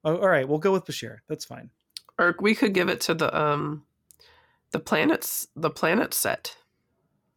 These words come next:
Speaker 1: Oh, I like that.
Speaker 2: The earthquake.
Speaker 1: The, the, the planet set. No, that's really good. That's like,
Speaker 2: It
Speaker 1: let's
Speaker 2: was
Speaker 1: take
Speaker 2: very
Speaker 1: our
Speaker 2: Land
Speaker 1: budget.
Speaker 2: of the Lost.
Speaker 1: <laughs>
Speaker 2: Like,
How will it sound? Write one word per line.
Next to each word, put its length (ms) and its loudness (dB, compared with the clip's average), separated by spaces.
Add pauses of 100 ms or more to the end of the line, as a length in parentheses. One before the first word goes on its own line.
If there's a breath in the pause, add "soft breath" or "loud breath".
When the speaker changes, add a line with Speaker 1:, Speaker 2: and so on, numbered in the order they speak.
(260)
Speaker 1:
Oh, 240 6
I 100 6
like 220 0
that. 360 -12 (200 loud breath)
Speaker 2:
The 80 -2
earthquake. 460 2 (460)
Speaker 1:
The, 420 6
the, 220 6
the 120 0
planet 440 2
set. 220 0
No, 180 4
that's 260 2
really 220 4
good. 140 0
That's 240 2
like, 280 2
Speaker 2:
It 140 -20
Speaker 1:
let's 120 6
Speaker 2:
was 140 4
Speaker 1:
take 120 4
Speaker 2:
very 100 6
Speaker 1:
our 60 8
Speaker 2:
Land 220 6
Speaker 1:
budget. 120 4
Speaker 2:
of 60 2
the 60 2
Lost. 640 2 (100)
Speaker 1:
<laughs> 120 -4
Speaker 2:
Like, 240 2